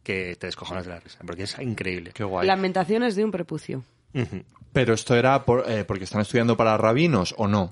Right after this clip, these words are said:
Speaker 2: Esto es todo el mundo.
Speaker 1: A ver, es que en las ult-, comunidades ultraortodoxas judías realmente,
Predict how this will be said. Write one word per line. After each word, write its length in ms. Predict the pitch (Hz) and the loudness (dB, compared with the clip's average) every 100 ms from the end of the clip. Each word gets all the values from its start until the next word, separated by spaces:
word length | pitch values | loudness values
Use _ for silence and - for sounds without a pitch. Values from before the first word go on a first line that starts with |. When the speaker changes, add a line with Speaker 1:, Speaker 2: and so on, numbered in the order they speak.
| - - | -4 -4
Speaker 2:
Esto 240 | 113 - | -2 -2
es 60 | - | 2
todo 160 | 127 | 2
el 60 | 107 | 4
mundo. 300 | 101 92 85 | 4 2 2
Speaker 1:
A 80 | 117 | 4
ver, 160 | 135 139 | 2 2
es 80 | - | 0
que 80 | |
en 40 | 147 | 0
las 120 | 147 | 0
ult-, 160 | 139 - | -4 -6
comunidades 300 | 120 127 160 | -2 0 0
ultraortodoxas 640 | 147 147 139 151 - 143 | 2 2 2 2 0 -2
judías 440 | - 147 165 165 - | 0 2 2 2 -2
realmente, 960 | 120 120 120 135 147 156 160 170 185 | 0 2 2 0 0 0 0 -2 -4